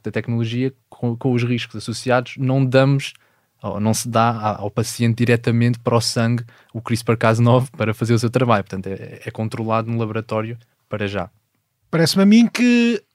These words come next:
Speaker 2: é o, fica a porta aberta para moldar, eh, um, um ser vivo à medida de, das necessidades genéticas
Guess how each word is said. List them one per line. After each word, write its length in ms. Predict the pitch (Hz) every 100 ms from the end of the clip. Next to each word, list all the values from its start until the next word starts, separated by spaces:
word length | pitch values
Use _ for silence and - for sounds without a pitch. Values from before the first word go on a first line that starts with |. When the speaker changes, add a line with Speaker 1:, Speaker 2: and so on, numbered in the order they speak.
| _ -
Speaker 2:
é 240 | 175 170
o, 320 | 170 170 165 156
fica 220 | 202 202
a 40 |
porta 300 | 190 214 226
aberta 320 | 202 214 226 247
para 220 | 240 226
moldar, 540 | 214 190 185 202 202
eh, 340 | 202 185 170 160
um, 800 | 156 151 151 147 143 143 147 160
um 120 | 165
ser 300 | - 202 170
vivo 1300 | 139 185 214 185 196 202 202 196 180 156 151 135 123
à 120 | 151 165
medida 420 | 165 202 196 202
de, 500 | 185 185 175 160 147
das 200 | 156 143
necessidades 600 | 175 - 175 175 170 143
genéticas 840 | 180 185 190 170 185 175 165 -